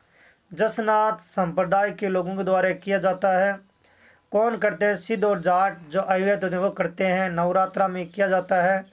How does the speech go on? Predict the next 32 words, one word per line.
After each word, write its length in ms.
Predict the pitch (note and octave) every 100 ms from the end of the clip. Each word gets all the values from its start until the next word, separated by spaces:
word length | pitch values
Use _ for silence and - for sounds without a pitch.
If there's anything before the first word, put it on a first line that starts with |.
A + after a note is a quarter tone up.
| _ _ _ _ _ _ _ _ _ _ _ _ -
और 200 | F#3+ A3
मित्रों, 400 | A3+ A3+ A#3 A#3
नवरात्रा 600 | G#3+ G#3 G#3 G#3 G#3+ A3+
यानी 240 | G#3+ G#3+ A3
आश्विन 680 | G#3+ G#3 A3 A3+ A3+ A3 - - _ _ _ _ _ _
और 360 | F#3+ G3 G3+ G#3 G#3+ G#3 - _ _
चैत्र 300 | A3 - A3
महीने 240 | G3+ G3+
में 100 | G#3+
दोनों 200 | G3 G3
में 120 | G#3+ F#3
किया 120 | G3+
जाता 260 | G3 G3
है। 140 | G3+ G3+
और 200 | F#3+ F3
ज्ञान 280 | F3 F#3 F#3
की 80 | F#3
प्राप्ति 340 | F#3 G3 F3+
हुई 200 | F3 F#3 F3
थी 220 | G3 F3
जसराज 420 | F3 F3 F3+ F3+
जी 80 | F3+
को 80 | F3+
इस 320 | E3+ D3 -
दिन। 200 | G3 E3+ D3+ E3+ _ _ _ _
इस 320 | - A3 G#3 G3+
नृत्य 380 | G3 G3 G3+
का 60 | G3+
ऐसा 320 | G#3+ G#3 A3
प्रतीत 400 | G3+ G3 E3+ A#3
होता 280 | F#3+ F3+ G#3+
है 300 | F#3 E3 E3+